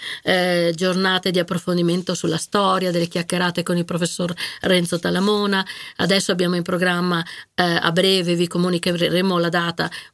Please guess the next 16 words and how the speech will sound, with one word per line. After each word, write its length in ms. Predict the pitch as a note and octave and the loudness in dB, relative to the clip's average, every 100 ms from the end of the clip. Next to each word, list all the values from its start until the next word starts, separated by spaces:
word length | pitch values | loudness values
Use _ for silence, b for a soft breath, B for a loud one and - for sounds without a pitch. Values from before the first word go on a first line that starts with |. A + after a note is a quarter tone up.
| - | 0
una 360 | A#3 A3 F#3+ | 2 4 2
serata, 800 | E3+ - F#3 F#3 F#3 D#3+ - E3 | 0 0 2 4 2 2 -2 -4
quindi 380 | E3 - F#3 E3+ | -2 0 2 2
l'apertura 520 | E3+ E3+ F#3 F3 G3+ | 2 2 -2 0 0
della 220 | F#3 F3 E3+ | 0 0 0
chiesa 340 | - G3 F3+ | 2 2 2
in 100 | F3 | 0
un 80 | F3 | 2
momento 380 | F3 F#3+ F#3+ E3+ | 2 0 0 -2
suggestivo 760 | - F3 E3+ - - F#3+ E3+ B B | -2 0 0 0 0 0 0 B B
al 180 | - F#3 | -2 0
tramonto 500 | F#3 F#3 F#3 F3+ E3+ | 0 0 0 0 -2
con 160 | E3+ F3 | 0 0
le 100 | E3+ | 0
sue 220 | - F#3+ | 0 0
luci 500 | F#3 F#3 - F#3+ | 0 0 0 0